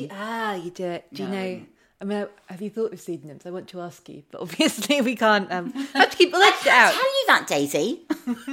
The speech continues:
Speaker 1: <laughs>
Speaker 2: 'cause then my cover would be blown.
Speaker 1: Of course, of course. When we're, when, I'm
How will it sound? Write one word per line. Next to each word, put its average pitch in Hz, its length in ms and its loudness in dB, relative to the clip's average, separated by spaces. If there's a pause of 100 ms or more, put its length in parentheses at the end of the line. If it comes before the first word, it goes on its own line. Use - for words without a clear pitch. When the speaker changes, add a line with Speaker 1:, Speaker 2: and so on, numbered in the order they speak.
(320)
Speaker 1:
<laughs> - 40 -20
Speaker 2:
'cause 254 180 -6
then 269 200 0
my 320 100 -2
cover 311 280 -8
would 220 180 -8
be 220 100 -12
blown. 208 440 -8
Speaker 1:
Of - 160 -14
course, 175 600 -14
of - 100 -16
course. - 180 -10
When 233 160 -6
we're, 233 200 -8 (220)
when, - 160 -18
I'm 220 140 -6